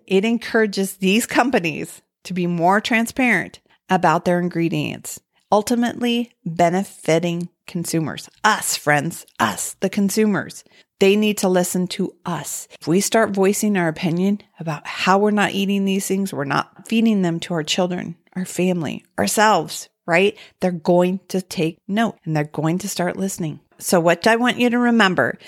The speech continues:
is reading ingredient labels is a key skill for taking control of your health and making informed dietary choices. Again, we're going into a new year.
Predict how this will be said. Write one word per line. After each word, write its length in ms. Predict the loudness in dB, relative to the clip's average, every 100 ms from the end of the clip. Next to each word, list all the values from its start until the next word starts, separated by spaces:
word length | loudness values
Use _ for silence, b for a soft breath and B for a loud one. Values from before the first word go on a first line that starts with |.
| B B
is 180 | -4 -4
reading 560 | -2 0 4 4 2 2
ingredient 520 | 0 2 2 2 2
labels 360 | 2 2 0 -2
is 240 | -4 -2
a 80 | -2
key 640 | -6 -12 -2 2 4 4 2
skill 680 | -2 -4 0 2 2 -2 _
for 140 | -2
taking 360 | 0 0 2 0
control 440 | 0 0 2 2
of 100 | 0
your 100 | -2
health 360 | 2 2 2 -2 -2
and 180 | 0
making 400 | 0 0 -2 -2
informed 540 | -2 -2 -2 -2 -4 -10 _ -4
dietary 460 | -4 -4 -6 -6
choices. 600 | -4 -4 -4 -8 -14 -8 -2
Again, 380 | 4 4 2 -4
we're 100 | -4
going 340 | 0 0 0
into 260 | 0 2 2
a 60 |
new 140 | 4 4
year. 300 | 2 0